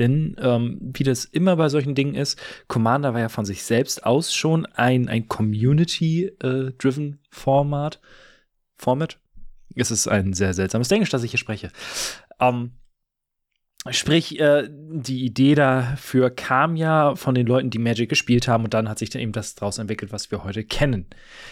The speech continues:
Was sich dann <laughs> allerdings, äh, natürlich dann wieder, äh, daraus entwickelt hat, ist, dass Leute andere Dinge daraus gemacht haben. Dementsprechend wollen wir uns heute mal ein bisschen angucken, was es noch so außer den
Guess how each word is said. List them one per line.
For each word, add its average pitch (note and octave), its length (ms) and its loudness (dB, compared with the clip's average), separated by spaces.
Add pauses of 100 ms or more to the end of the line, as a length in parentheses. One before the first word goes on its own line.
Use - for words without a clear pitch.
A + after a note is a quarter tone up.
(720)
Was C#3 280 0
sich - 260 -6 (160)
dann A3+ 240 2
<laughs> - 40 -10
allerdings, A2+ 840 0
äh, A#2 180 2
natürlich A2+ 360 2
dann G#2+ 200 -2
wieder, A#2 500 0
äh, A2 220 0
daraus G#2+ 300 2
entwickelt A#2 280 -2
hat, - 120 0
ist, - 260 0
dass D3+ 160 2
Leute A2+ 440 4 (120)
andere A3+ 320 0
Dinge F#2+ 220 -4
daraus - 320 -6
gemacht - 380 -8
haben. - 240 -8 (720)
Dementsprechend D#3 500 2
wollen D3 160 2
wir F3 60 0
uns - 160 -4
heute C3+ 160 0
mal B2+ 100 2
ein A2+ 120 2
bisschen B2+ 260 0
angucken, C#3+ 680 -2
was B2 240 2
es - 220 0
noch G#3 200 0
so - 260 -4
außer C#3 360 0
den A#2 380 -4